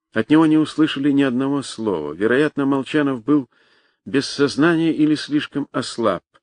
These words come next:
Саша поминутно засматривал ему в лицо, такое неузнаваемое, прозрачно-белое, с желтизной лицо, как будто чужое.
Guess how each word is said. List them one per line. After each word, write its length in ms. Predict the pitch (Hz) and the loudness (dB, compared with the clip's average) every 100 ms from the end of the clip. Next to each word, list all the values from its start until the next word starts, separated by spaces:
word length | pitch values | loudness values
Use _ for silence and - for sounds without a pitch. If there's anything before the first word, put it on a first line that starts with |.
| _ _ _ _ _ _ - | _ _ _ _ _ _ -2
Саша 320 | - 165 - | 2 2 2
поминутно 500 | 160 160 165 - 160 | 2 2 2 2 0
засматривал 880 | 139 147 - 160 175 - 147 135 123 | 0 -2 0 4 4 2 0 0 0
ему 320 | 117 143 135 | 2 2 2
в 60 | |
лицо, 420 | 117 139 - 151 131 | 0 -2 -2 0 2
такое 400 | 127 165 170 156 | 2 2 2 2
неузнаваемое, 1040 | 151 143 104 123 123 156 151 120 95 - - | 0 -2 -4 -2 2 2 2 -2 -10 -12 -6
прозрачно-белое, 1120 | 110 107 120 139 - 131 117 151 135 120 107 | -4 -2 0 -2 -4 -6 0 0 0 0 -2
с 20 | |
желтизной 960 | 92 135 143 - 160 127 160 147 117 | -2 -2 0 2 2 2 4 6 4
лицо, 500 | 107 117 - - 123 | 2 -2 -6 -2 0
как 200 | 104 110 | 2 -2
будто 300 | 127 165 - | -2 -6 -6
чужое. 640 | 139 - 110 98 95 80 | -10 -8 -8 -4 -4 -6